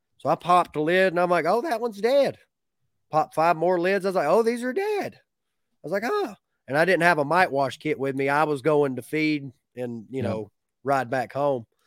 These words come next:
Speaker 1: So I went back. I think I skipped a day because of inclement weather or something. We had a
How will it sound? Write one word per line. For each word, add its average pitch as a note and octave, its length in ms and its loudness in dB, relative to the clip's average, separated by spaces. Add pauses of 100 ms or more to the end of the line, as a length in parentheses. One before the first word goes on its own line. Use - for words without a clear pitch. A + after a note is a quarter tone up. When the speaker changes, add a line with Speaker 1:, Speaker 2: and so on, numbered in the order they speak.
(560)
Speaker 1:
So D3+ 760 2 (180)
I D3 100 -2
went F3 300 2
back. G3 380 6 (840)
I C#3 80 -10
think G#3 200 -2
I F3+ 80 4
skipped - 420 -2
a D#3 40 -8
day D#3+ 260 2
because D3 360 -4
of C3+ 100 -6
inclement D#3 440 -4
weather C#3+ 320 0
or C3 60 -2
something. C#3 280 -4
We C#3+ 80 0
had C#3+ 120 2
a B2 40 -6